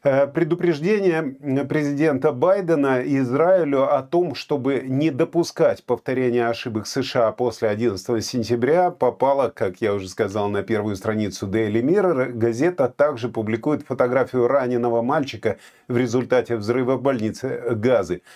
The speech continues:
Заметьте, пишется именно "взрыв", а не "атака на больницу". Байден поддерживает израильскую наступательную операцию,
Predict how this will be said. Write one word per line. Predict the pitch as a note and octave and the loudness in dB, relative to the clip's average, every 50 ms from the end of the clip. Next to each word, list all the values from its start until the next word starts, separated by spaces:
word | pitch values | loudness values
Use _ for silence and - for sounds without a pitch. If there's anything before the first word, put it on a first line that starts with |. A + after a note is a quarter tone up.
| - - - | -20 -20 -8
Заметьте, | A2+ G2+ A#2 B2 B2+ B2+ F#2+ - - F#2+ | -2 0 0 2 2 0 -2 -4 -6 -10
пишется | E2+ A#2 A#2+ A#2 - - B2 A#2+ | -6 -6 -6 -6 -4 -2 -2 0
именно | G#2+ A2 A2 G#2+ G2+ | 0 0 -2 -2 -2
"взрыв", | - A2+ G#2 G2 F#2 F#2+ G2+ G#2+ C3 E3 D#3+ - - | -4 -6 -6 -4 -2 0 0 2 0 0 -2 -2 -2
а | G#2+ G#2 G#2 G2 G2 G2+ | 0 0 2 0 -2 -2
не | G#2 G#2 G#2+ G#2 | -2 -2 -2 0
"атака | G2+ G#2 G#2+ - - G2 F#2+ - A#2 | 0 0 0 0 0 0 2 0 0
на | G2+ G#2+ | 0 0
больницу". | A2+ C3 B2+ A#2 A2 F2+ - - - - _ - - - - - - - - - - - _ _ - _ _ - | 0 0 0 0 -2 -4 -6 -10 -18 -20 _ -20 -20 -20 -20 -20 -20 -20 -20 -20 -20 -20 _ _ -20 _ _ -4
Байден | A#2+ A#2+ G3 A3+ A3 A#3 A3+ G3+ G3 | 2 2 2 4 4 2 2 2 0
поддерживает | A3 G#3+ F#3 E3 F#3+ G#3+ G#3+ C#3 C#3+ E3 D#3+ D3+ D3 D3 | 0 0 0 2 2 2 2 2 0 2 2 2 0 0
израильскую | D#3 D#3+ D#3 E3 D3+ C#3+ C#3 B2 A#2+ C#3+ D3+ D#3 D#3 D#3 D#3 D3 C3+ C3+ - - D#3+ D3+ D3+ D3+ C#3 C3 C#3+ D#3 B2+ | -2 -4 -2 0 0 2 2 2 2 4 4 4 4 4 2 0 -2 -6 -4 -2 0 2 2 2 2 0 0 0 0
наступательную | C3 C#3 C#3 C3+ B2+ - - D#3+ - - C#3 C#3 C3 B2 - D3 D3 C#3+ C#3+ D3 C#3+ C#3+ C#3 C#3 | 2 2 2 0 0 -2 -4 -4 0 2 2 2 2 0 -2 0 0 2 2 2 0 0 0 0
операцию, | C#3 C3 C3+ D3+ D3+ D#3 F3 F3+ E3 C3+ - - - A#2 G#2 F#2+ F#2+ F#2 | -2 0 2 2 2 4 4 4 2 2 0 -4 -4 -4 -2 -2 -2 -4